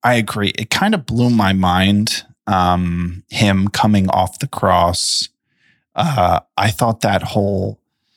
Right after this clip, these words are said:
segment, that whole idea was incredible, especially because of it as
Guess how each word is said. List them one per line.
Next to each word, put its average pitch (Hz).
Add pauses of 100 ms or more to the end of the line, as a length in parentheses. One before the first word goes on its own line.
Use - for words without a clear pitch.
(1200)
segment, 107
that 101
whole -
idea 95
was 92
incredible, 90
especially 147
because 104
of 98
it - (340)
as 117